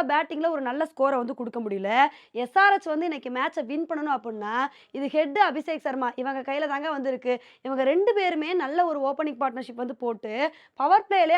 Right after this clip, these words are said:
அதிக ரன்னை எடுத்தா மட்டும்தான் எஸ் ஆர் எச்னால வந்து ஜெயிக்க முடியும். இல்லைன்னா ரொம்ப கஷ்டமா வந்து போயிடும். இவங்க ரெண்டு பேர் மட்டும் இல்லாம, அடுத்து பின்னாடி வர கிளாஸினும் வந்து நல்ல ஒரு அதிரடியான ஆட்டத்தை வந்து வெளிப்படுத்தணும்.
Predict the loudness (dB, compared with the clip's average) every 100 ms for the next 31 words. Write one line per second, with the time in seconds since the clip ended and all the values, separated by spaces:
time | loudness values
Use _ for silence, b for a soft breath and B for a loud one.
0 | 2 0 -2 -2 0 -2 -2 0 2 2
1 | -2 -6 -6 -4 -4 -4 -4 -4 -4 -4
2 | -4 -4 -6 -8 -10 -8 -10 -4 -2 -2
3 | B B 2 4 4 2 0 0 -2 -4
4 | -6 -4 -4 0 0 0 -4 -6 -4 -4
5 | -4 -2 -2 -2 -4 -6 -4 -6 -2 -2
6 | -2 B B 0 0 -2 -2 0 0 0
7 | -2 0 0 0 0 -4 -4 -6 -6 -2
8 | -2 0 -2 -2 -2 -2 -2 -6 -8 -6
9 | -6 -8 -10 -10 -6 -4